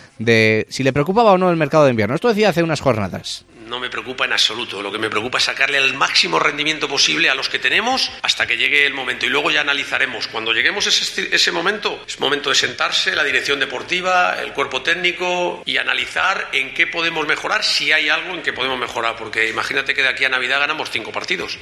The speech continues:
Speaker 2: ¿Por qué no? O que los perdemos. Espero que no.
Speaker 1: Bueno, pues de momento vamos, por desgracia, más camino de lo segundo que de lo primero. Pero sí que reconocía Julián Calero que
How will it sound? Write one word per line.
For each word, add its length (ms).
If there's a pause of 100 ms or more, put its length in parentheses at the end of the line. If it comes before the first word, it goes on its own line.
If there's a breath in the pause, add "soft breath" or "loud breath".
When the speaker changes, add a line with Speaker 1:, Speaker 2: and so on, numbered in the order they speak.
(200)
Speaker 2:
¿Por 140
qué 100
no? 140 (420)
O 20
que 80
los 140
perdemos. 500 (220)
Espero 300
que 80
no. 120 (220)
Speaker 1:
Bueno, 220
pues 120
de 120
momento 260
vamos, 260
por 160
desgracia, 360
más 160
camino 280
de 100
lo 340
segundo 340
que 220
de 100
lo 120
primero. 340
Pero 240
sí 120
que 120
reconocía 560
Julián 260
Calero 300
que 240